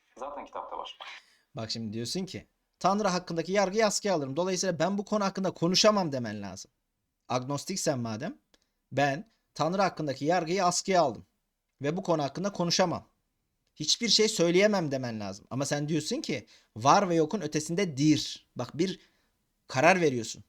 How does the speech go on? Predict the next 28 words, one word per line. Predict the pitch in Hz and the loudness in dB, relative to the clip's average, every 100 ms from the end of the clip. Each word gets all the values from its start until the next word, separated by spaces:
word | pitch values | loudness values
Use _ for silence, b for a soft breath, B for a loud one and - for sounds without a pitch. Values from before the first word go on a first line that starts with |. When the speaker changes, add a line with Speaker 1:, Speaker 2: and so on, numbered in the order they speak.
| 131 | 6
Speaker 2:
Var | 165 202 | 8 8
ve | 190 | 2
yokun | 180 175 214 | 0 0 -4
ötesinde | 139 160 156 180 | -4 -2 -4 -2
olan | 196 190 190 | -2 0 -2
bir | 160 170 | -4 -6
Tanrı | - 165 165 233 | -2 0 2 0
kavramı | 233 175 165 185 | 6 6 8 6
oturtuyorsun. | 226 214 185 - 147 123 - 104 _ _ _ _ _ _ _ - | 6 2 0 -4 -6 -8 -8 -14 _ _ _ _ _ _ _ -6
Yani | 135 | -4
sen | 143 170 190 113 - | 2 2 2 -4 -6
yargıyı | 127 139 160 170 208 | 2 4 4 2 2
askıya | - 160 - 196 180 | 2 0 0 2 4
almıyorsun, | 147 254 240 170 147 127 | 6 6 4 -2 -4 0
bir | 180 | 2
yargıda | 175 160 156 165 233 | 6 6 4 2 2
bulunuyorsun. | 240 185 120 - 107 _ _ - | 2 0 -2 -8 -16 _ _ 2
Böyle | 160 185 | 4 4
bir | 196 - | 2 0
Tanrı | 165 165 214 | 0 2 0
kavramı | 233 226 208 190 175 | 6 8 8 4 4
oluşturuyorsun. | 160 143 - 135 123 117 110 101 _ _ _ _ - | 2 2 -2 -4 -6 -6 -10 -14 _ _ _ _ -2
Ve | 135 | 2
onun | 160 208 | 4 4
hakkında | 196 - 208 202 | 0 0 0 0
bir | 180 | 0
hüküm | 143 - 240 | -2 0 2
veriyorsun. | 226 175 135 - 104 | 4 2 0 -6 -14